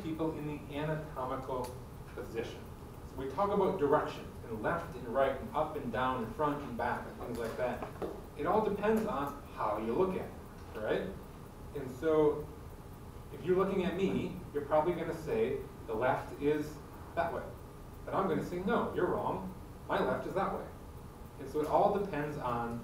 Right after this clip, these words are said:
how you look at it. But that's not a good idea if you're going to get your, your left arm worked on, right? And you come out of surgery and there's a big scar on your right arm. 'Cause the surgeon said, "Well,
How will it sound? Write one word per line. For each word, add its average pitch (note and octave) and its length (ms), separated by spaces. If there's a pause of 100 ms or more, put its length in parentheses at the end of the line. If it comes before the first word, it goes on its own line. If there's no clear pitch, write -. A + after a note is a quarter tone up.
(240)
how A#2 160
you A#2 80
look F#2+ 200
at - 120
it. - 100 (680)
But C#3+ 100
that's F#3 220
not G#3+ 340
a D3+ 60
good F3+ 240
idea - 600 (440)
if D3 160
you're D3 120
going F3 320
to D#3 80
get D3 360 (320)
your, C3 1000 (680)
your G#2+ 800
left D3+ 220 (180)
arm C#3 480
worked A2+ 320
on, - 300 (360)
right? A#2+ 240 (640)
And C#3 320
you C3 120
come C#3 140
out B2 120
of A#2+ 80
surgery A#2+ 500
and C3+ 120
there's C3 160
a C3+ 40
big C#3 180
scar B2+ 340
on B2+ 120
your B2+ 80
right B2 180
arm. A#2+ 220 (840)
'Cause C3 160
the - 100
surgeon C#3+ 400
said, A2+ 220
"Well, A#2+ 420